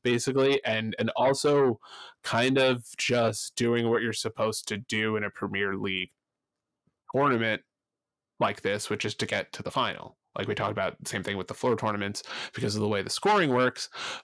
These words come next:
And, and I think he's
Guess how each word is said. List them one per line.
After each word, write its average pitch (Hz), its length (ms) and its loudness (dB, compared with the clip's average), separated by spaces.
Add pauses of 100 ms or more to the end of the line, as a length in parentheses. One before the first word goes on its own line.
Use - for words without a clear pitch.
(120)
And, 135 340 2
and 143 100 2
I 143 120 4
think 165 520 0 (500)
he's 151 760 0